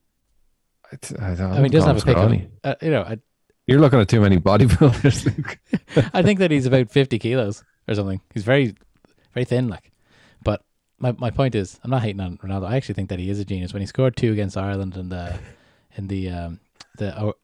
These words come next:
Speaker 2: past ninety minutes, it's like he wants it more. Hi-, it's his wanting that is the, is the difference, I think.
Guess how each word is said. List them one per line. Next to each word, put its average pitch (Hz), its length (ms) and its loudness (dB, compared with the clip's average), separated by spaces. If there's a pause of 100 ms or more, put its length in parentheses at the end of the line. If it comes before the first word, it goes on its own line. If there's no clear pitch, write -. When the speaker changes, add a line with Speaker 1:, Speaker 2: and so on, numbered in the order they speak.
Speaker 2:
past 107 280 -6
ninety 98 240 -6
minutes, 98 360 -8 (560)
it's - 140 -8
like 120 120 -2
he 123 120 0
wants 123 360 -2
it - 80 -6
more. 95 300 -4 (160)
Hi-, 170 200 -2
it's 156 160 -2
his 165 240 0
wanting 160 500 0
that 87 200 -6 (140)
is 95 280 -12
the, 92 360 -10
is 101 140 -14
the 101 80 -16
difference, 95 340 -12
I 98 80 -8
think. 82 280 -12